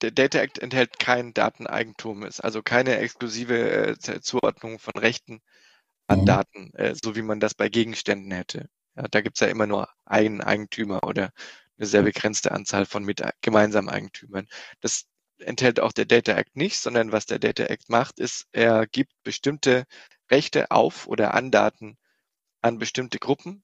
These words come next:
Speaker 1: insbesondere an die sogenannten Nutzer. Das sind diejenigen, die die vernetzten Geräte, die von diesen Daten, äh, die diese Daten erzeugen, besitzen. Also können Eigentümer, aber auch zum Beispiel Mieter oder so von solchen Geräten sein.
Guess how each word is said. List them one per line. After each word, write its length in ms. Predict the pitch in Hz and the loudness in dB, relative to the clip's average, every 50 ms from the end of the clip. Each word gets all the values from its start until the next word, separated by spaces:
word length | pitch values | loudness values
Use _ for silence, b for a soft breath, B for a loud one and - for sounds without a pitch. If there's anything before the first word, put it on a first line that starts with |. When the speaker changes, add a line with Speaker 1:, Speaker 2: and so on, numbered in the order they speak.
| _ _ - | _ _ -4
Speaker 1:
insbesondere 880 | 135 147 156 - - 143 131 123 127 123 127 127 127 117 107 117 117 - _ _ _ | -4 -2 -2 -2 -2 0 4 4 4 4 6 4 2 4 4 2 0 0 _ _ _
an 360 | - 113 113 110 110 110 107 - | -2 0 0 0 -4 -8 -10 -8
die 140 | - 113 110 | -6 -6 -4
sogenannten 640 | 101 110 107 104 107 107 104 101 - - 101 95 _ _ _ | -4 -4 -6 -6 -4 -4 -4 -4 -6 -16 -20 -20 _ _ _
Nutzer. 640 | 113 113 120 135 - - - 151 147 156 175 180 _ _ _ _ _ _ _ _ _ _ _ _ _ _ _ _ - | -8 -2 -2 -2 -2 0 2 4 4 4 2 -2 _ _ _ _ _ _ _ _ _ _ _ _ _ _ _ _ 2
Das 260 | - 113 110 - - | 2 2 2 2 -2
sind 320 | 123 120 120 120 113 - - | -2 -2 -2 -4 -8 -4 -2
diejenigen, 560 | 120 120 123 127 123 120 117 110 113 113 101 | 2 4 4 4 6 4 2 2 0 -8 -6
die 140 | - 117 107 | -6 -6 -4
die 120 | 117 110 | -4 -6
vernetzten 580 | - - 107 107 107 107 - - - - - 107 | -4 -4 -2 0 0 0 0 -2 -6 -12 -10 -8
Geräte, 560 | - 107 98 104 110 117 131 135 - - 110 | -6 -4 0 4 6 8 8 6 4 -2 -8
die 140 | - 104 98 | -8 -10 -12
von 180 | - - 101 | -12 -14 -12
diesen 240 | 98 104 - 107 101 | -12 -12 -14 -12 -6
Daten, 440 | - 98 95 98 - - 107 104 101 _ _ _ _ _ _ _ _ _ _ _ _ _ _ _ _ _ _ _ - | -2 -2 -2 -2 -2 -6 -14 -20 -20 _ _ _ _ _ _ _ _ _ _ _ _ _ _ _ _ _ _ _ -4
äh, 260 | - 101 104 101 101 95 | -2 0 2 2 0 0
die 120 | - 120 | 0 0
diese 280 | 110 113 110 107 110 104 | 0 0 0 2 4 6
Daten 260 | 113 110 110 - 117 | 6 4 4 2 -2
erzeugen, 680 | - 90 92 - - 117 113 117 117 113 - 107 107 _ _ _ _ _ | -4 -4 -4 -2 2 6 6 6 6 4 0 -16 -18 _ _ _ _ _
besitzen. 680 | - 135 127 110 98 117 117 - - - 101 95 - _ _ - - - | 6 6 6 6 4 0 -2 -2 -6 -10 -10 -12 -16 _ _ -20 -12 -4
Also 260 | - 110 107 104 101 | -4 -2 -2 -4 -6
können 260 | - - - 110 - | -8 -8 -8 -6 -4
Eigentümer, 440 | - - 110 110 107 - - 113 104 | 0 0 0 -2 -2 -8 -4 -2 0
aber 220 | 104 104 104 - 101 | 0 2 0 0 -2
auch 140 | 113 101 | -4 -6
zum 160 | - - 113 107 | -8 -12 -12 -10
Beispiel 240 | 98 98 - - | -10 -10 -10 -12
Mieter 380 | 104 104 107 107 - 104 101 101 | -10 -8 -8 -4 -2 0 0 0
oder 180 | 101 - 101 101 | 0 0 -2 -4
so 120 | 107 101 | -4 -8
von 160 | - - 107 | -8 -6 -2
solchen 260 | 104 104 - - - | -2 -2 -2 -4 -8
Geräten 320 | 104 104 107 104 _ - 104 | -6 -4 -4 -4 _ -6 -6
sein. 160 | 101 104 - | -4 -4 -4